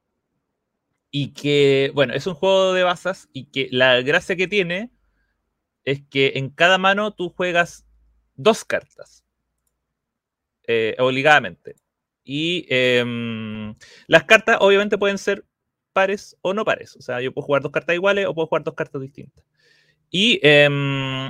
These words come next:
y tiene un sistema de jerarquía que depende de la, bueno, primero tienes que elegir cómo, viene con distintas dificultades.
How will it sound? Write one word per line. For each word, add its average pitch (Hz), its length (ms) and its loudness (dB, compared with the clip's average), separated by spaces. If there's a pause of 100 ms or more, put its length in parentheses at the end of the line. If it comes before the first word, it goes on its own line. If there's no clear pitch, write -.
(100)
y 151 100 0
tiene 202 140 0
un 220 60 -2
sistema 226 380 0
de 220 100 0
jerarquía 214 720 0 (180)
que 156 120 0
depende 202 680 2
de 143 200 0
la, 127 1160 4 (680)
bueno, 151 200 4
primero 156 300 2
tienes 233 200 -4
que 233 60 -4
elegir 202 260 -6
cómo, 226 360 -4
viene 180 180 -2
con 214 140 -2
distintas 185 380 -6
dificultades. 147 1000 -6